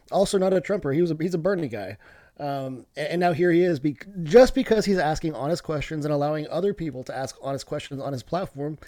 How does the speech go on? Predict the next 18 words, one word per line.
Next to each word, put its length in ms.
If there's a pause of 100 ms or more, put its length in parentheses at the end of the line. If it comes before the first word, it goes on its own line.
(480)
he's 160
number 180
one 140
on 100
Spotify, 580
because 240
guess 220
what? 300 (360)
A 80
majority 520
of 100
the, 120
of 200
the 80
people 320
of 80
the 80
world 520